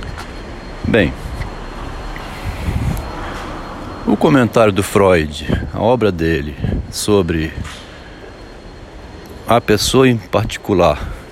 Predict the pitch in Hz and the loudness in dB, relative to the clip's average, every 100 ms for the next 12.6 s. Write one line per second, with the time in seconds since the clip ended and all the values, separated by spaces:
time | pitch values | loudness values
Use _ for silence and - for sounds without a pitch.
0 | - 90 92 - 95 92 85 76 - - | -10 -6 -4 0 2 2 2 -2 -4 -14
1 | - 90 92 98 - 87 76 73 - 90 | -6 -4 0 0 2 2 2 0 0 2
2 | 107 123 - 120 131 143 170 - - - | 2 2 4 4 4 2 -8 -10 -16 -16
3 | - - - - - - - - - 113 | -14 -14 -14 -12 -12 -12 -12 -8 2 2
4 | 131 143 127 110 107 120 120 160 151 127 | 4 4 4 4 6 4 6 2 4 4
5 | 127 135 123 165 - 101 90 76 - - | 6 6 2 0 2 4 4 2 -6 -10
6 | - - - - - - - - 101 107 | -12 -14 -14 -14 -16 -16 -16 -6 -2 -2
7 | 104 123 - 104 101 127 - - 110 107 | 2 2 4 2 4 2 0 0 2 4
8 | 123 123 120 110 139 110 101 - 95 87 | 2 4 4 6 4 2 -2 0 2 2
9 | 85 67 - - - - - - - - | 0 -2 -6 -12 -12 -12 -14 -14 -14 -12
10 | - 98 98 110 - 107 107 101 113 113 | 0 2 4 2 4 4 4 2 2 2
11 | 131 113 113 107 80 80 87 90 - 156 | 4 6 6 4 2 -2 0 0 2 4
12 | 92 73 - - - | 4 2 -2 -2 -4